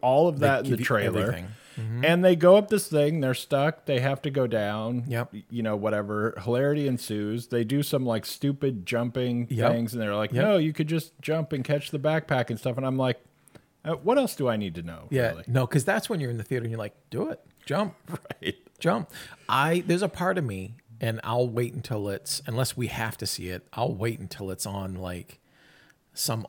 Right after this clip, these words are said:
Speaker 2: awful, not even streaming, like, it's just running on T N T or something. So we're talking, like, six years from now. Part of me wants to see it just to, why is that film so stupid sounding?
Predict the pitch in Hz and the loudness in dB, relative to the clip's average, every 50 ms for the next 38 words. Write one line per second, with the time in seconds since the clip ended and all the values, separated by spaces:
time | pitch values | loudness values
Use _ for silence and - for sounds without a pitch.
0 | - - 98 98 104 - - - 90 90 82 117 135 143 131 107 98 - - - | -6 -4 -2 -2 -2 -2 -4 -6 -6 -2 0 2 2 2 2 0 -2 -4 -6 -6
1 | - 104 104 101 92 90 92 95 95 - - 107 - - 123 110 - - 101 101 | -6 -6 -6 -6 -8 -8 -8 -8 -8 -6 -8 -8 -6 -6 -8 -6 -2 0 0 0
2 | 101 98 92 92 95 90 - - 90 95 92 92 92 - 101 98 98 92 - - | 0 -2 -6 -8 -10 -10 -8 -6 -4 -4 -4 -4 -8 -8 -8 -8 -6 -6 -6 -8
3 | 87 87 - 85 82 - - 98 98 120 120 - 117 98 98 - 101 92 87 90 | -8 -10 -10 -12 -12 -10 -10 -6 -6 -6 -4 -4 -4 -4 -4 -6 -8 -8 -10 -12
4 | - - - - - 104 - - 110 98 98 - - 87 85 85 80 - - - | -12 -10 -8 -6 -6 -4 -6 -6 -6 -6 -6 -8 -10 -10 -10 -10 -12 -12 -14 -14
5 | 107 - - - - - - - - - - - - - _ - 156 190 262 302 | -16 -16 -18 -20 -20 -20 -20 -20 -20 -20 -20 -20 -20 -20 _ -2 0 2 2 2
6 | 285 196 156 143 135 - - - - - 127 117 - - 135 - - 120 - - | 2 2 2 2 0 -2 -4 -4 -2 -2 -2 -2 -4 -4 -6 -6 -6 -8 -10 -10
7 | - 127 120 110 - - 113 127 151 208 214 180 - 185 175 - - 156 151 143 | -10 -12 -10 -10 -8 -4 -2 0 2 2 0 0 -2 -4 -6 -4 -4 -4 -4 -2
8 | - - 123 120 - - 127 120 - 127 104 - - - 101 - 117 - | -2 -4 -4 -4 -4 -4 -4 -4 -4 -6 -6 -6 -10 -10 -10 -10 -12 -14